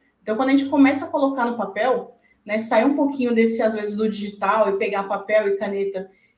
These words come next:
entender como que você funciona no mundo e como as coisas chegam até você, te ajuda muito a se entender melhor, mas também produzir com mais qualidade.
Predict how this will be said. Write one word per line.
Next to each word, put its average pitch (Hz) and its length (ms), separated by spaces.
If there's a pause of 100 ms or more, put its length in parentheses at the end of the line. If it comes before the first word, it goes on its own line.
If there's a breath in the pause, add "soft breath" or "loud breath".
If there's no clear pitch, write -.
(140)
entender 214 540
como 247 200
que 262 60
você 233 420
funciona 226 800 (100)
no 202 140
mundo 220 400
e 196 60
como 220 220
as 220 140
coisas 220 400
chegam 233 400
até 214 180
você, 233 560 (240 loud breath)
te - 140
ajuda 254 320
muito 269 640
a 302 80
se - 240
entender 269 320
melhor, 233 500 (200 loud breath)
mas 262 140
também 277 260
produzir 262 600
com 269 100
mais 233 260
qualidade. 247 640